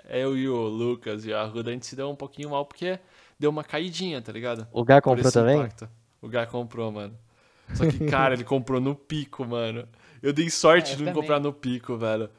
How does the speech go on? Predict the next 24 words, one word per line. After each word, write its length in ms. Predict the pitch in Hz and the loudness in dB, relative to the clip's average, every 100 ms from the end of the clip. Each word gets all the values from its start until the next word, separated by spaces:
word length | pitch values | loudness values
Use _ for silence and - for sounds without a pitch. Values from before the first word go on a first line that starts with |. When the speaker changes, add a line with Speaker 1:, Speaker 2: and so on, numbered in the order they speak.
| _ _ - | _ _ -14
Speaker 2:
Nossa, 920 | 127 120 123 131 131 131 127 - 131 | -6 -4 -2 -2 -2 -2 -2 -4 -10
mano. 460 | 120 120 117 113 117 - _ _ 117 - | -8 -8 -8 -8 -12 -18 _ _ -20 -6
Que 100 | 135 | -6
fita. 320 | 123 127 120 113 | -2 -2 -2 -4
Speaker 3:
Comprei 180 | 127 143 | -10 -12
no 40 | |
pico 240 | 135 127 - | -14 -18 -18
também. 140 | - _ _ _ _ _ _ _ _ _ _ | -20 _ _ _ _ _ _ _ _ _ _
Speaker 2:
Tipo, 280 | - - 131 | -20 -10 -6
vocês 140 | 135 | -4
Speaker 3:
Então, 80 | 185 | 4
Speaker 2:
pagaram 260 | 127 123 127 | 6 8 8
Speaker 3:
mas, 60 | 131 | 6
ó, 20 | |
Speaker 2:
mó 40 | |
caro, 300 | 147 135 123 | 6 6 6
então. 320 | 117 117 113 110 - - _ _ _ _ _ _ | 4 -2 -4 -6 -16 -20 _ _ _ _ _ _
Speaker 3:
Paguei 340 | 180 170 190 | -8 -6 -10
caro. 380 | - 160 123 107 _ _ | -6 -4 -4 -8 _ _
Pela 220 | 151 160 | -6 -4
cotação 500 | 151 165 160 143 160 | -8 -10 -10 -10 -14
eu 40 | |
paguei 260 | 151 170 170 | -12 -12 -12
caro, 320 | 165 117 98 | -10 -10 -12